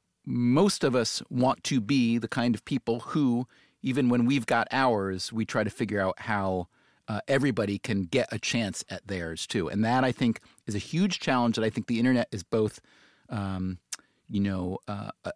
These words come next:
a scary component of for some people because it's disintermediating a lot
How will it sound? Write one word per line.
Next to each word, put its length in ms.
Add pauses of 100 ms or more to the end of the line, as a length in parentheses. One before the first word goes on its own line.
a 60
scary 680 (140)
component 460
of 320
for 100
some 240
people 300
because 320
it's 260
disintermediating 1160
a 40
lot 200